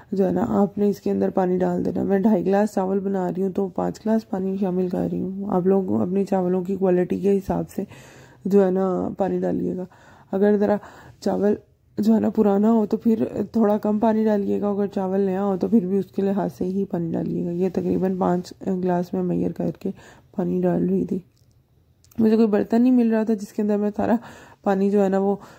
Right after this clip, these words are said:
एक ही दफ़ा, अ, मैयर करके डाल लेती, तो इसलिए मैं अलग एक एक ग्लास करके डाल रही थी। अभी पानी हमारा तकरीबन पकना शुरू हो गया था।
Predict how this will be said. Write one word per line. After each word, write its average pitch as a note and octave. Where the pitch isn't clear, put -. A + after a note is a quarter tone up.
एक G3
ही G3+
दफ़ा, G#3
अ, G3
मैयर F#3+
करके G3+
डाल F#3+
लेती, G#3
तो G#3
इसलिए G3+
मैं G3
अलग G3
एक F#3
एक F#3+
ग्लास F#3
करके F#3
डाल F3
रही F3+
थी। G3
अभी F#3+
पानी G3
हमारा F#3+
तकरीबन F#3+
पकना A3
शुरू A3
हो G#3
गया F3
था। G3